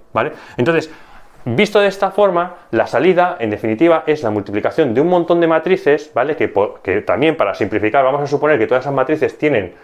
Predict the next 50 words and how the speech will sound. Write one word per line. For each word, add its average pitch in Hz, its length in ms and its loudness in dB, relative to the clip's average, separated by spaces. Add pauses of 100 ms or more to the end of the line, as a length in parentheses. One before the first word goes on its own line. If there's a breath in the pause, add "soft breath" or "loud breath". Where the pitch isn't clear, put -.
(220 loud breath)
eh, 110 140 0
los 98 120 2
mismos 143 280 0
números, 170 480 2 (220 loud breath)
¿vale? 135 200 -2
Y 123 60 0
eso 123 140 0
simplemente 139 460 0
es - 60 -2
para 92 200 0
que - 80 -4
veamos 107 280 0
más 123 180 -2
claramente 135 440 0
el 90 100 -2
problema, 156 460 0 (240 loud breath)
porque 101 200 -2
aunque 95 160 -2
tengan 127 260 -2
números, 127 500 2
eh, 104 160 4
parecidos, 104 640 0 (280 loud breath)
en 117 100 0
definitiva, 107 400 0
el 113 80 0
problema 104 280 2
es - 80 -8
el 113 100 0
mismo, 160 360 0 (200 loud breath)
pero 127 160 2
en 131 60 0
de-, 135 100 2
pero 120 260 -2
el 120 80 0
problema 170 260 2
viene 202 200 2
derivado 185 420 4
del 147 140 4
hecho 165 220 0
de 156 220 2
que 120 240 0
se - 140 -4
multiplican 143 640 0
un 160 180 4
montón 131 320 0
de 131 60 -2
matrices. 90 560 -6 (320 loud breath)
Si - 180 0
nosotros 139 500 2
tenemos 110 540 -2